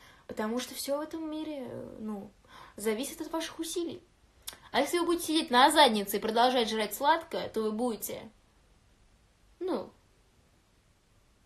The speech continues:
как три Ким Кардашьян. Но у нее хотя бы фигура хорошая. Хотя это вопрос, э, настоящая ли она? Ска-, все, на последний вопрос отвечаю, и все.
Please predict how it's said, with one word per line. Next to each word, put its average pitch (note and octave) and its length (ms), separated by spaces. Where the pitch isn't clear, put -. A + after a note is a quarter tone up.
как F4 200
три A#3 220
Ким F#3+ 280
Кардашьян. F#3 640
Но D4 140
у - 20
нее A3+ 180
хотя G#3 240
бы F#3 100
фигура F#3 480
хорошая. E3+ 460
Хотя A3 220
это G#3+ 120
вопрос, G3+ 560
э, - 380
настоящая G3 540
ли F3+ 140
она? F3 180
Ска-, - 320
все, G#3+ 240
на G#3 100
последний A#3+ 380
вопрос A3 320
отвечаю, B3+ 600
и G#3+ 120
все. - 420